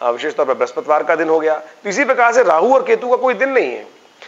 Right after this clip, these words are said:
राहु केतु का समय माना जाता है। सूर्य उदय से पहले का जो एक घड़ी का समय है, कभी चौबीस, चौबीस मिनट का,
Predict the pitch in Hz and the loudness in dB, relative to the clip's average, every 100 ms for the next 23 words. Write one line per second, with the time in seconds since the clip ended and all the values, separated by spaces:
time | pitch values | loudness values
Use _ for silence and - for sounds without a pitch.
0 | - 131 175 175 170 185 196 - 143 127 | -4 0 0 0 -4 -4 -6 -6 -4 -4
1 | 120 113 110 120 - 165 170 156 160 160 | -4 -8 -8 -10 -6 -2 -2 -2 -4 -4
2 | 127 123 156 165 156 143 139 139 151 135 | 0 0 2 0 0 -4 -4 -4 0 0
3 | 131 139 156 - 147 135 139 143 - 151 | 0 0 -2 -4 -10 -8 -8 -8 -8 -8
4 | 139 151 143 185 | -6 -8 -4 -4